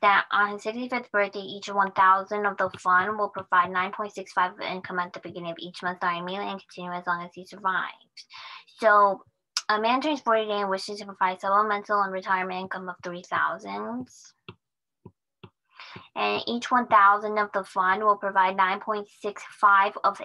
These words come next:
income at the beginning of each month. So that means that the income that they're talking about is the retirement income. So,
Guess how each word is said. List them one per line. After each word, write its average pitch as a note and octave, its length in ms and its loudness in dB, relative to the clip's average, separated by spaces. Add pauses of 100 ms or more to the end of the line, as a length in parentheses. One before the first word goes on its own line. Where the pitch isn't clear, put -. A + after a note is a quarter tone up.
income F#3 920 -8 (380)
at G3+ 220 4
the F#3 60 -2
beginning F#3 600 -8
of F3+ 120 -8
each F#3 300 -12
month. E3+ 320 -8 (540)
So A3+ 220 2
that B3+ 260 4
means C#4+ 420 -2
that G#3 340 4
the A3 100 -2
income B3 480 -2
that B3+ 160 0
they're G#3 140 -4
talking G3+ 560 0
about A3+ 380 2
is F#3+ 100 -10
the F#3 140 -14
retirement F3+ 720 -2
income. - 560 -14 (600)
So, A3 500 6